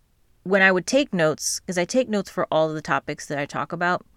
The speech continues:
I do that because I have a tendency to ramble. And so I like to stay focused, stay the course, make sure that I am staying on topic. But when I would write the notes for this episode,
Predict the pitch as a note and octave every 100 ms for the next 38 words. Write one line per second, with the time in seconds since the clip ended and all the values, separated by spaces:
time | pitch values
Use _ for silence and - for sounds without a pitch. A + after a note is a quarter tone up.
0 | _ - - - - _ _ _ _ _
1 | _ _ _ - G3 G3 C4+ B3 G3 F#3+
2 | G3+ F#3 F3 F#3 F#3+ G3 G#3+ G3 F#3+ F#3
3 | E3 D#3 D3+ D3+ G#2+ A2 D3+ E3+ F3+ E3
4 | F3 F#3+ F#3+ - E3 - D#3 - D3+ D3+
5 | - _ _ - - E3+ E3+ E3+ - D3+
6 | D3 - - D#3+ D#3 - D3+ D3+ - C#3
7 | C#3 - D3 - D3+ C3+ - C3+ C3+ A#2
8 | A#2 - - - _ _ _ - - -
9 | G3+ G3 - - G3 G3 F3+ E3+ G3 B3
10 | - G3+ F#3 - - E3+ D#3+ E3 - -
11 | E3 - F#3 - D#3+ D3+